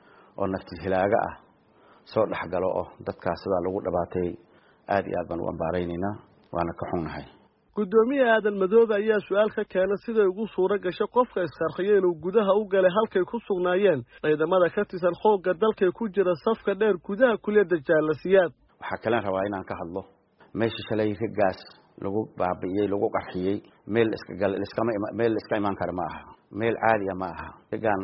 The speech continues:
Speaker 1: inay naftooda u xuraan dalka diyaar ay u ahaayeen, dadkoodii dalkooda u dhintaan, dhiiggooda u xuraan diyaar ay u ahaayeen. Haddii dagaalku dhiman lahaayeen, ummadda Soomaaliyeed, Allah u naxariist, un bay dhihi lahayd. Yacni, wax niiduma kama qabi lahayn. Ayagana waa u diyaar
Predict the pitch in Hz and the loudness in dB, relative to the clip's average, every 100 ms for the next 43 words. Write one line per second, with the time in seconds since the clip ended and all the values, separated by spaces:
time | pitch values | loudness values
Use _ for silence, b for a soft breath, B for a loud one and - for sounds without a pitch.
0 | - _ - 120 113 113 - 110 104 104 | -8 _ -8 -4 -2 -2 -4 -6 -4 -2
1 | 110 107 98 107 - 92 101 95 92 95 | 2 2 2 0 -2 0 2 2 -2 -4
2 | 95 92 104 - 95 95 107 101 98 107 | -4 -6 -8 -4 -4 0 0 0 -2 -4
3 | 104 98 117 98 80 _ b b b b | -4 -2 2 2 0 _ b b b b
4 | - 127 110 104 98 101 110 98 82 - | -8 -6 -2 -4 -2 2 4 2 -2 -18
5 | _ 92 107 92 85 87 87 85 - 117 | _ -2 0 2 -2 -8 -10 -12 -8 -4
6 | 110 113 110 110 113 107 101 104 110 90 | 0 0 0 -2 0 0 2 2 0 -4
7 | - _ b b _ 107 107 101 95 92 | -16 _ b b _ -8 -8 -8 -8 -6
8 | 92 92 98 110 - b b - 107 117 | -6 -4 -2 -2 -6 b b -4 0 0
9 | 101 101 95 95 95 - 98 95 98 92 | -2 -6 -6 -8 -8 -4 -2 0 -2 -4
10 | 90 90 87 - - b b b 90 92 | -2 -2 -4 -12 -18 b b b -2 0
11 | 95 98 113 104 98 95 104 92 95 95 | 0 2 0 0 -2 0 0 0 0 0
12 | 90 90 85 85 87 - _ b b - | 0 -2 -4 -6 -8 -12 _ b b -4
13 | 113 110 104 98 95 87 104 120 | -2 -2 -4 -4 -6 -4 4 4